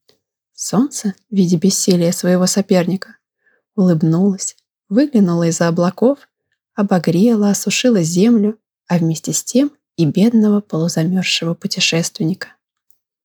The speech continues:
Почувствовав теплоту солнечных лучей, он приободрился, благословил солнце, сам снял свой плащ,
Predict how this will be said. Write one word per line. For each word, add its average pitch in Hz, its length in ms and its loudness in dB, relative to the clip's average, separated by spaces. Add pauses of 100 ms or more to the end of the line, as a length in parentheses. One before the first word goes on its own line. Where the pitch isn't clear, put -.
(200)
Почувствовав 226 640 0
теплоту 220 440 -2
солнечных 220 640 0
лучей, 240 440 -2 (540)
он 170 160 0
приободрился, 165 920 0 (200)
благословил 254 600 0
солнце, 220 540 -2 (460)
сам 165 380 -2
снял 233 240 -2
свой 185 220 -2
плащ, 165 460 -4